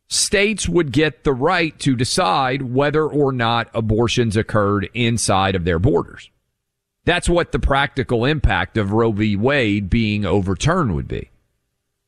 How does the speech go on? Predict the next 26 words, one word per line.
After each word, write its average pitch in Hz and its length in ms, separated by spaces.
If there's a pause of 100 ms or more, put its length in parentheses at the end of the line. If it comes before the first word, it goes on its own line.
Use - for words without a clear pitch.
(260)
We 131 140
would 131 160
go 135 100
back 120 320
to 117 240
a 107 120
federalism 127 1000 (400)
setup. 87 460
This 101 120
is 104 100
me 110 140
putting 113 260
my 101 200
lawyer 80 340
hat 65 180
on. 58 240 (920)
And 120 260
states 147 460
that 131 200
don't 147 280
believe 139 380
abortion 117 600
should 95 240
be 87 140
legal 78 520 (460)
would, 113 480